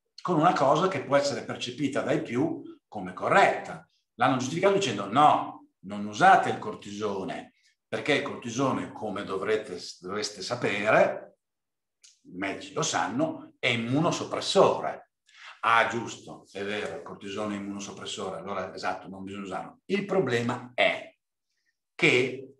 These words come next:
quando noi abbiamo già l'infezione covid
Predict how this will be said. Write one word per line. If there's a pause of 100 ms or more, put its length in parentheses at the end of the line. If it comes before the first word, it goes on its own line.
(120)
quando
noi
abbiamo
già
l'infezione
covid